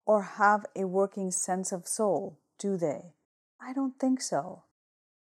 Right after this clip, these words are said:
So I think the soul's destiny, or the destiny given to us by God, Goddess, the universe, is about our own fortune and our abundance.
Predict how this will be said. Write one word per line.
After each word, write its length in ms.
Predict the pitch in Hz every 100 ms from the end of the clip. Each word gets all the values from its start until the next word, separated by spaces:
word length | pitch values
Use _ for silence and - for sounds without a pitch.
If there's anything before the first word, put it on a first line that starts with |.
| _
So 220 | - 208
I 120 | 196 190
think 360 | - 254 247
the 100 | 214
soul's 420 | 190 220 202 196
destiny, 640 | - 196 190 - 165 151 151
or 160 | - 170
the 100 | 165
destiny 540 | 151 185 185 - 170
given 400 | 151 151 185 185 175
to 200 | 165 -
us 200 | - -
by 240 | 156 147
God, 460 | 143 170 170 175 - 170 151
Goddess, 420 | 165 160 156 -
the 140 | - 165
universe, 640 | 170 175 156 - - - _ _ _ _
is 240 | 233 220 -
about 300 | 180 185 175
our 240 | 160 -
own 240 | - 190 196
fortune 680 | - - 202 202 - 147 156 _ _ _
and 280 | 190 185 175 -
our 260 | 160 170 170
abundance. 840 | 160 156 165 165 139 120 - -